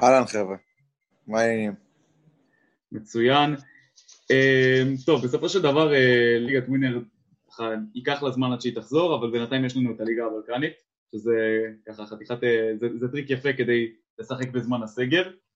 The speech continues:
Speaker 2: וכרגע ראינו משחק של, אה, הפועל ירושלים,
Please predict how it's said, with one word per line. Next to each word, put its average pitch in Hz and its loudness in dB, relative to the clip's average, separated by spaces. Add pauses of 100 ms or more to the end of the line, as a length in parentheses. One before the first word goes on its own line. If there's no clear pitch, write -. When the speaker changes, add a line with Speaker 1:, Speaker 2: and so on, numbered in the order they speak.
(540)
Speaker 2:
וכרגע 131 2
ראינו 139 0
משחק 147 -6
של, 117 -2
אה, 107 2
הפועל 139 -2
ירושלים, 147 0